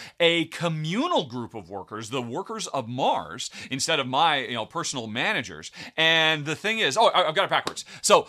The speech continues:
my workers, I can actually send out to Mars to do all kinds of actions, recruiting, uh, investment, building, all kinds of stuff. But then they're on the main board, there are workers who are coming to Mars, and they are a communal pool.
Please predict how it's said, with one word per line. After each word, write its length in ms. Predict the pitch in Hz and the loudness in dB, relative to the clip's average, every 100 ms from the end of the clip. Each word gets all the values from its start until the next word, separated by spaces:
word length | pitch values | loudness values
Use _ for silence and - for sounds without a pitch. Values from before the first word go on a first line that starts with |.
| - | -8
my 380 | 135 165 247 285 | 0 4 6 4
workers, 560 | 170 143 147 143 127 - | 2 2 0 -4 -4 0
I 180 | 156 214 | 2 2
can 140 | 220 | -2
actually 240 | 196 - | -4 -2
send 180 | - 180 | -4 0
out 120 | 180 | 0
to 80 | 175 | 0
Mars 420 | 147 143 143 139 | 0 2 2 0
to 100 | - | -6
do 220 | 117 160 147 | -8 -4 0
all 120 | 151 | 0
kinds 220 | 147 123 | 0 -2
of 60 | 113 | -2
actions, 340 | 87 - 85 | -4 -8 -14
recruiting, 760 | 90 - 160 180 170 165 160 147 - - | -16 -12 -6 -4 2 2 2 -2 -12 -2
uh, 240 | 113 113 117 | 2 2 0
investment, 720 | 117 110 180 175 170 139 110 | -2 2 0 0 -6 -8 0
building, 320 | 165 160 156 | 0 2 2
all 160 | 143 143 | 2 0
kinds 340 | 143 131 120 | 0 -2 -2
of 60 | 117 | -4
stuff. 500 | - 82 - - - | -4 -6 -10 -18 -6
But 140 | 180 | 0
then 160 | 214 262 | 0 2
they're 240 | 220 196 | 2 4
on 140 | 175 220 | 2 2
the 80 | |
main 240 | 214 220 185 | -2 -2 -2
board, 340 | 190 208 156 - - | 0 0 -2 -8 -6
there 300 | 143 185 214 | 2 4 4
are 500 | 170 196 202 143 151 - | 4 6 8 8 6 0
workers 400 | 151 254 175 - | 0 0 0 -2
who 100 | 147 | -4
are 60 | |
coming 340 | - 240 370 247 | 0 0 0 -4
to 100 | 131 | -4
Mars, 420 | 98 85 110 - - - | -6 -6 -6 -8 -14 -6
and 320 | 202 240 190 160 | 2 2 2 2
they 140 | 208 | 2
are 140 | 240 | 2
a 60 | 220 | 2
communal 460 | - 170 175 226 196 | -2 -4 -4 -4 -6
pool. 340 | - 98 - | -6 -10 -10